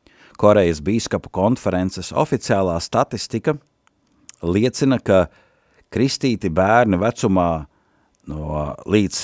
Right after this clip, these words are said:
četriem gadiem veido tikai viens komats astoņus procentus no Korejas iedzīvotājiem. Un vecuma grupā no pieciem līdz deviņiem gadiem tie ir četri procenti,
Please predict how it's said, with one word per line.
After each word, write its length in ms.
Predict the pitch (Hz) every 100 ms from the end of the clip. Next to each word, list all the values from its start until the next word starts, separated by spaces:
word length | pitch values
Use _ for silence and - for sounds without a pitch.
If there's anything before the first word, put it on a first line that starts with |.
| -
četriem 460 | 113 104 85 73 71
gadiem 540 | 80 82 131 175 139 92
veido 640 | 85 95 107 104 101 98 92 - _ -
tikai 220 | - 82
viens 380 | 73 113 156 -
komats 320 | 131 127 -
astoņus 640 | - 113 - 110 90 87 -
procentus 600 | 107 117 135 131 - -
no 320 | 98 92 87 - _ _
Korejas 500 | 92 87 92 95 135
iedzīvotājiem. 960 | 104 80 73 76 - 64 64 58 50 - _ _ _ _ _ _ _ _ _ _ _ _ _ _ - - - - -
Un 180 | - 67 -
vecuma 480 | 67 90 127 - 110
grupā 380 | 90 127 - 80
no 140 | 78 73
pieciem 540 | 104 104 - 82 76
līdz 240 | 76 76 80
deviņiem 800 | 139 170 147 90 85 87 117 135 - _ _
gadiem 540 | - 82 80 73 62 -
tie 220 | - 65
ir 60 | -
četri 320 | 123 147 139
procenti, 600 | - 143 - 135 127 123